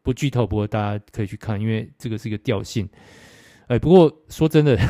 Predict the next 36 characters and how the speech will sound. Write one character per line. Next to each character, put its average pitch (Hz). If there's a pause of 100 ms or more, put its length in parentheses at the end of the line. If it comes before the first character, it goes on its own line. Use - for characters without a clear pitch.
(400)
<laughs> -
嗯， 110 (960)
所 156
有 120 (260)
迪 135
士 175
尼 120
的 113 (380)
动 113
画， 98
我 90
现 -
在 147
真 131
的 123
是 120
一 117
个 107
非 120
常 107
模 98
糊 101
的 92
状 92
态， 92
就 98
是 104
大 107
纲 98
大 101
家 95
都 95
知 -
道。 95
可 120
是 131